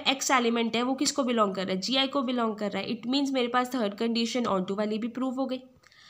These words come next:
अब फोर्थ कंडीशन में हमें ये दिखाना है कि जो मेरा phi है वो होमोमॉर्फिक है।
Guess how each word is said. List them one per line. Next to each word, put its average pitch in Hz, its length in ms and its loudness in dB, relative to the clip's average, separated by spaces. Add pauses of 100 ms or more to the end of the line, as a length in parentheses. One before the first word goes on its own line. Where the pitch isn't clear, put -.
(220)
अब 311 100 4
फोर्थ 330 340 2
कंडीशन 330 420 2
में 311 100 4
हमें 285 160 4
ये 269 200 2
दिखाना 233 340 -2
है 247 80 0
कि 294 120 0
जो 269 140 0
मेरा 277 200 2
phi 262 340 4
है 226 280 0
वो 294 140 0
होमोमॉर्फिक 247 680 0
है। - 120 -18